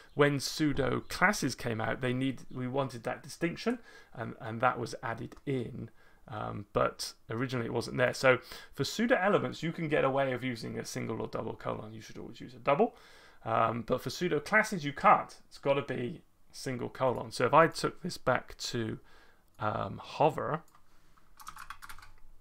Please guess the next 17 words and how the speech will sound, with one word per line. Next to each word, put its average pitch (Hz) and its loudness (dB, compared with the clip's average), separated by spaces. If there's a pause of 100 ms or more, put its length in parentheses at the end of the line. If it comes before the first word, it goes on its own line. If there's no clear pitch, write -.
(1900)
and 117 -4
I 123 -4
hover 123 -4
over, 123 -2
that's 175 6
not 214 4
working, 160 2 (400)
'cause 131 -8 (180)
you've 127 -8
gotta 151 4
be 139 -2
syntactically - -10
correct 131 2
with 120 -2
pseudo 117 -6
classes. - -2
So 120 4